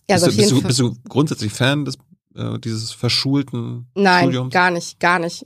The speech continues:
Speaker 1: Also, äh, ich finde auch, dass man viel, viel mehr praktischen Ansatz braucht. Ich selber habe das zum Beispiel gesehen, als ich dann meinen Bachelor hatte, wollte ich gerne, äh, auch arbeiten gehen, natürlich parallel zu meinem Master, also in dem Bereich, ne? Und habe festgestellt, ich kenne jetzt ganz viele tolle drei D Programme,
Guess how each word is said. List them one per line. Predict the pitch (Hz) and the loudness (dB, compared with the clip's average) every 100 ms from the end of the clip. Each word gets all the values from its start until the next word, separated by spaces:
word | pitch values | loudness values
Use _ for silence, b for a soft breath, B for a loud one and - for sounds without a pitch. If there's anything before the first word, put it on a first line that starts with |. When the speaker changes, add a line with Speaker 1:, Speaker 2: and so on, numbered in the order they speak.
| _ - | _ -2
Speaker 1:
Also, | 175 185 185 180 | 0 0 0 0
äh, | 175 170 170 165 | 0 0 0 -4
ich | - | -2
finde | 196 185 | 2 2
auch, | |
dass | 180 | 2
man | 190 180 | 0 0
viel, | - 240 | 0 0
viel | 208 190 | 2 2
mehr | 185 | 2
praktischen | 175 220 233 202 | 0 -2 -2 -2
Ansatz | 202 190 185 - | 0 0 -2 -6
braucht. | - 175 185 - B B B - | -2 0 0 -2 B B B -6
Ich | - | 2
selber | 190 190 | 4 4
habe | |
das | 185 | 0
zum | - | 0
Beispiel | 180 180 185 | 0 2 0
gesehen, | 175 180 170 | 2 2 2
als | 165 | 0
ich | |
dann | 175 | 0
meinen | 165 | 0
Bachelor | 190 - 190 | 0 2 2
hatte, | 190 185 170 | 2 0 -2
wollte | 160 | -2
ich | 170 | -2
gerne, | - 175 165 160 | 0 0 0 -4
äh, | - 147 - | -4 -6 -8
auch | 165 | -2
arbeiten | - 392 294 | 0 0 0
gehen, | 277 277 | 0 2
natürlich | 254 240 233 220 202 | 2 2 0 0 -4
parallel | - 202 202 202 | 0 2 2 2
zu | 202 | -2
meinem | 190 | 0
Master, | 190 196 - 190 196 | 0 -2 -2 -4 -2
also | - 180 | 0 2
in | - 180 | 2 2
dem | 175 | 2
Bereich, | 156 160 202 247 220 | 2 2 2 2 0
ne? | 214 B B B B B B _ | 0 B B B B B B _
Und | 180 | -4
habe | 185 | 0
festgestellt, | 196 - 220 220 208 | 0 0 2 2 2
ich | - | 0
kenne | 196 | 0
jetzt | 180 | 0
ganz | 208 269 - | -2 -4 -4
viele | 233 240 233 | 0 0 0
tolle | - 240 247 240 202 | -2 0 0 0 -2
drei | 165 - 214 247 | -2 -2 2 2
D | 190 233 269 | 2 0 -2
Programme, | _ - - 208 277 | _ -10 -6 -4 -2